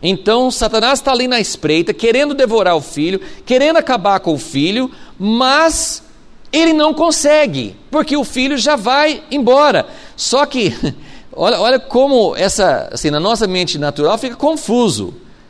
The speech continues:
Porque a mulher tá na terra, o dragão tá ali querendo devorar. De repente o filho é levado pro céu. De repente, o que acontece no céu? Versículo sete. "Houve guerra no céu.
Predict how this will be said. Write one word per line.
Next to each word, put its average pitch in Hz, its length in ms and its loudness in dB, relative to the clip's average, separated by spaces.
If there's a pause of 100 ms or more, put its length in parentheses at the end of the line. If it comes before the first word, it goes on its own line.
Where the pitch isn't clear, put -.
(640)
Porque 208 580 0 (380)
a 185 100 0
mulher 202 340 2
tá 277 120 -2
na 302 120 0
terra, 220 720 0
o 156 100 0
dragão 226 540 2
tá 277 160 -2
ali 233 160 0
querendo 262 340 0
devorar. 240 760 0 (280)
De - 80 6
repente 285 380 2
o 277 60 2
filho 311 300 2
é 320 60 4
levado 277 420 2
pro 277 180 -2
céu. 190 520 2 (280)
De 247 100 2
repente, 311 240 0
o - 40 -8
que 427 80 4
acontece 277 500 2
no 247 100 -2
céu? 202 300 2
Versículo 190 360 -2
sete. 156 300 0 (220)
"Houve 330 520 4
guerra 226 680 2
no 269 240 4
céu. 214 800 2